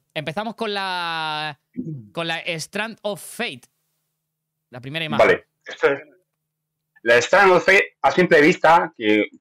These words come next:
Speaker 2: todo, por supuesto, luego siempre es probarlo y, y a ver qué pasa.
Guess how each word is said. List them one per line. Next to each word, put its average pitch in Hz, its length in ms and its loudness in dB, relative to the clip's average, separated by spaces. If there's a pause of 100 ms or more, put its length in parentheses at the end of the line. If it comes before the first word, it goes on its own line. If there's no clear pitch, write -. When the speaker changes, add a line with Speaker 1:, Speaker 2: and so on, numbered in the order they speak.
(140)
Speaker 2:
todo, 135 240 4
por - 100 2
supuesto, 131 300 -2
luego 127 180 6
siempre 127 280 2
es - 60 -6
probarlo 127 480 6
y, 98 640 4 (160)
y 95 100 -6
a 92 40 2
ver 110 120 2
qué 101 100 0
pasa. - 280 -10